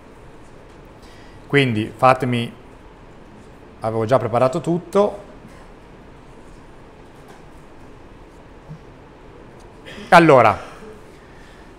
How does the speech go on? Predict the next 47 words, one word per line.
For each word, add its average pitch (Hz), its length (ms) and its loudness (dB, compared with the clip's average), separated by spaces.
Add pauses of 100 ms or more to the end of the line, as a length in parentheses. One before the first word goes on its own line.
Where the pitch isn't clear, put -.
(140)
il 156 240 0
logo 208 240 8
di 190 80 6
Mangiato 185 500 8
ovviamente 151 460 4
non 175 160 0
c'è, 208 320 8
però 143 200 2
vediamo 123 300 0
logo 127 200 2
di 127 60 -4
Mangiato, 220 680 8
eh, 135 240 -2
c'è 156 240 4
Mangiato, 139 920 6
eh, 120 160 -2
a 135 160 -2
capo, 165 680 2 (1120)
perché 135 460 4
è 131 40 0
un 123 120 2
H 123 180 0
uno, 135 460 -2 (260)
poi 147 160 4
c'è 202 120 6
il 220 100 2
cerca, 214 600 8
e 127 100 -2
dove 131 200 2
per, 120 180 -4
metteremo 127 340 -2
poi 131 100 0
un 127 100 -2
campo 131 460 4
per, 110 300 -4
per 104 120 -10
cercare 127 320 0
effettivamente, 202 520 2
il 127 60 -2
bottone 131 380 2
cerca 123 460 2
che 110 100 -4
se 110 160 -10
cliccato 123 440 0
non 123 120 -6
fa 117 80 2
niente, 220 560 2